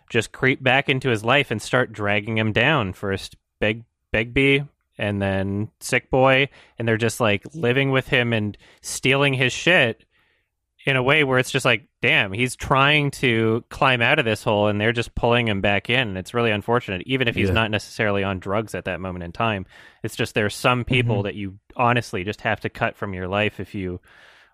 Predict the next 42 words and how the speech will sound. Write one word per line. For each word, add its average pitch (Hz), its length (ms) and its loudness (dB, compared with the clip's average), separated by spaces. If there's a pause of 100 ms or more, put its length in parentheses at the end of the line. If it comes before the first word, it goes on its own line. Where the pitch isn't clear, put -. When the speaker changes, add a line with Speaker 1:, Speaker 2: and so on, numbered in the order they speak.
(100)
Speaker 1:
wanna 107 220 0
survive, 101 920 0
<laughs> - 40 -20
really. 123 420 2 (300)
And 127 100 2
it's 127 140 2
an 147 100 4
unfortunate 156 600 4
Speaker 3:
Mm-hmm. 147 80 0
Speaker 1:
thing 135 180 4
to 113 60 4
Speaker 2:
Yeah. 120 80 2
Speaker 1:
have 110 140 -2
to 110 60 -4
learn 123 420 2
because, 98 520 -2 (540)
you 123 80 2
know, 110 160 4
in 113 80 2
my 127 200 6
mind, 107 320 2
I 110 120 6
wanna 113 220 2
believe 98 600 0
that 95 280 0 (380)
everyone 113 600 2
is 104 540 -2 (240)
capable 107 560 0
of 98 100 -6
being 101 260 0
saved, 101 500 -2
that 95 140 0
everyone, 101 760 -2 (840)
if 151 160 0
they 151 120 6
were 135 140 4
just 135 220 0
told 127 340 2
the 120 100 2
right 110 240 2
thing 104 320 0
or 98 200 -2